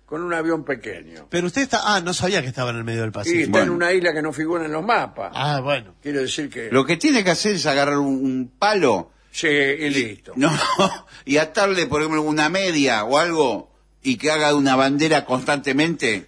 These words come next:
Speaker 2: Yo creo, pero por cómo está planteada la situación, y ahora que el señor me dice es una isla en el medio del Pacífico.
Speaker 3: Sí.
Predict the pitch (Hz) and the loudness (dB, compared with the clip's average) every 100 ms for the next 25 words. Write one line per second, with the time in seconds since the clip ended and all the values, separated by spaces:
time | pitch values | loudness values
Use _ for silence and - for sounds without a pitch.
0 | - 320 240 285 208 175 156 156 190 208 | -4 -2 0 0 2 0 -2 -4 -4 -4
1 | 339 339 240 208 170 151 139 160 139 127 | -4 -4 -2 -4 -2 -4 -2 -2 -2 -4
2 | 131 117 117 123 101 98 143 151 123 110 | -6 -6 -8 -8 -8 -6 -6 -6 -10 -14
3 | 131 135 127 139 127 123 127 117 139 139 | -14 -14 -12 -14 -14 -16 -16 -16 -16 -14
4 | 123 123 123 117 113 - 95 92 107 95 | -14 -12 -12 -10 -12 -14 -20 -18 -14 -14